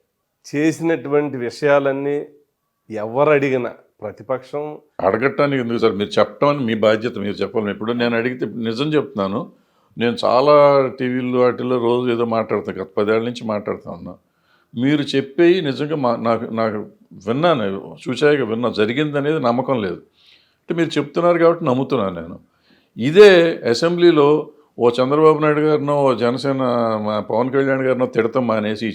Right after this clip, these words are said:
Speaker 2: చేశామని చెప్తే వ్యూవర్‌షిప్ తక్కువ ఉంటుందేమో, కానీ జనానికి అర్థమవుతుంది కదా, కా-, సామాన్యుడికి అర్థమవుతుంది కదా,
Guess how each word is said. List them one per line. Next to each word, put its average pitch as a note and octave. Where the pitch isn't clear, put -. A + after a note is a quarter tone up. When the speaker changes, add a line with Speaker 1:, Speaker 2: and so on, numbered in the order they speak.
Speaker 2:
చేశామని A#2+
చెప్తే G#2+
వ్యూవర్‌షిప్ D#3+
తక్కువ D#3
ఉంటుందేమో, D3
కానీ D3+
జనానికి C#3+
అర్థమవుతుంది D3
కదా, G2+
కా-, G#2
సామాన్యుడికి D3
అర్థమవుతుంది B2
కదా, G2